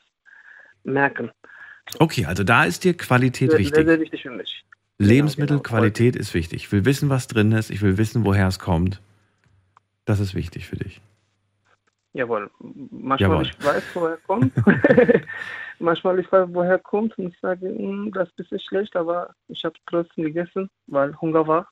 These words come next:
Speaker 2: Weil Hunger
Speaker 1: <laughs> Aber dann, <laughs> aber danach, danach, ich, ich besuche nicht mehr den Ort. Dann ich sage, "Feierabend", da, da, hm,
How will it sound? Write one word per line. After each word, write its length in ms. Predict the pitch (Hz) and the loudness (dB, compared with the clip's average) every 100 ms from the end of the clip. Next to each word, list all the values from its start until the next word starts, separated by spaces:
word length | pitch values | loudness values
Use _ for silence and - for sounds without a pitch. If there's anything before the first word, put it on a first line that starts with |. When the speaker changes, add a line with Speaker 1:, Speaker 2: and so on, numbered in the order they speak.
| _ - - | _ -20 -2
Speaker 2:
Weil 160 | 110 113 | 2 6
Hunger 160 | 147 | 6
Speaker 1:
<laughs> 560 | - 110 - 139 147 - | 4 0 0 0 0 0
Aber 160 | 143 147 | 2 4
dann, 220 | 143 143 - - | 2 -2 -4 2
<laughs> 1120 | - 508 523 539 539 494 440 - 359 - - | 4 8 8 8 8 8 6 6 6 4 2
aber 200 | 165 165 | 4 4
danach, 300 | 151 156 156 | 4 2 0
danach, 240 | 156 151 151 | -2 -2 -2
ich, 200 | 151 - - | -6 -8 -6
ich 200 | 143 - | -6 -2
besuche 340 | 135 143 151 | -2 0 0
nicht 180 | 139 - | -2 -2
mehr 120 | 127 | -4
den 140 | 117 - | -4 -2
Ort. 320 | 127 151 - _ - - - - | 0 0 -2 _ -20 -20 -20 -12
Dann 160 | 95 | -10
ich 60 | 113 | -8
sage, 460 | - 113 120 117 107 - _ | -10 -8 -4 -4 -6 -14 _
"Feierabend", 520 | - 110 107 113 127 - | -8 -4 -4 -6 -10 -14
da, 340 | - 104 92 - | -14 -12 -12 -12
da, 340 | 110 107 98 - - | -12 -10 -12 -14 -18
hm, 380 | - - - | -16 -16 -18